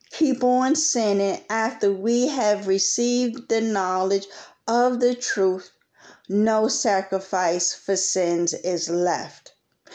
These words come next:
It's not, because look, even, even if we take it to verse twenty-seven,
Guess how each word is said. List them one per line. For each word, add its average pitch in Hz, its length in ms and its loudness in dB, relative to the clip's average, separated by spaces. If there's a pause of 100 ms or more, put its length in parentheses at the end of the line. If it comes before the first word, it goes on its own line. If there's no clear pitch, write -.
(220)
It's 233 260 2
not, 240 520 0
because 208 380 0
look, 220 420 2 (720)
even, 285 600 4 (920)
even 277 320 4
if 247 220 0
we 262 200 2
take 240 380 2
it 233 160 2 (100)
to 190 200 0
verse 220 440 2
twenty-seven, 190 1080 0